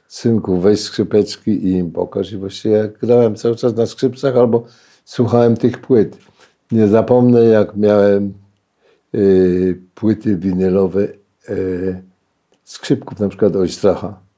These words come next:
którego do, do dzisiaj uwielbiam i pamiętam jego ton.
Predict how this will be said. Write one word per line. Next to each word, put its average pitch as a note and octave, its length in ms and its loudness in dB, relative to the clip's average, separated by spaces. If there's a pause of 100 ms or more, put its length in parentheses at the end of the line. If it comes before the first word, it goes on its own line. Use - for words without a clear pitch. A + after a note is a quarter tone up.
(180)
którego - 500 -14 (100)
do, G2 220 -4
do F#2+ 180 0
dzisiaj F2+ 480 0
uwielbiam F2+ 800 0
i E2+ 40 -8
pamiętam F2+ 640 -6
jego E2+ 220 -8
ton. G#2+ 400 -4